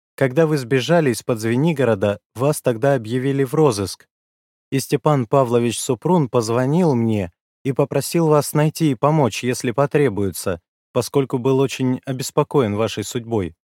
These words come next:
«А где сам Степан Павлович?» спросила Вера — отхлебывая большими глотками горячий и очень сладкий чай. «В том-то и дело, что неизвестно», горько усмехнулся полковник.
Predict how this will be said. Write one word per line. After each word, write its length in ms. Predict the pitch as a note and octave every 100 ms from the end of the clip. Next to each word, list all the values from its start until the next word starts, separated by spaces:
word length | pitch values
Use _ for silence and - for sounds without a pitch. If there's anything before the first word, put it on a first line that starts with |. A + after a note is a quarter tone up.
| _ _ _ _ _
«А 260 | G#2+ A2 G#2+
где 240 | G2 B2
сам 260 | A2+ B2+ B2
Степан 400 | - A#2+ B2+ A#2
Павлович?» 540 | A#2+ A2 A2+ A2 - - _ _ _
спросила 580 | - - B2 - B2 F#2+
Вера — 380 | G2 C#3 C3 - _ _ -
отхлебывая 800 | C3 - D#3 F3 C3 A2+ A2+
большими 460 | G2+ A#2 - C3 A#2+
глотками 580 | G#2+ G#2+ - C#3 C3 A2
горячий 680 | G2+ A2 B2 A#2+ - G#2 -
и 160 | B2 -
очень 340 | - C3 - A#2
сладкий 440 | - A2 - A#2+
чай. 380 | - A#2 F#2 E2+ _ _ _ _ _ _ _ -
«В 100 | -
том-то 300 | C#3 C3 C#3+
и 80 |
дело, 320 | C3 D3 A#2+ G#2
что 200 | - B2
неизвестно», 840 | C3+ C#3 B2 A2+ A2 C3+ A2 - _ _ _ -
горько 320 | A2+ C3+ -
усмехнулся 720 | A2 - A#2+ - A#2 G2 A2
полковник. 720 | G2 A2+ - G#2+ F#2 F#2 -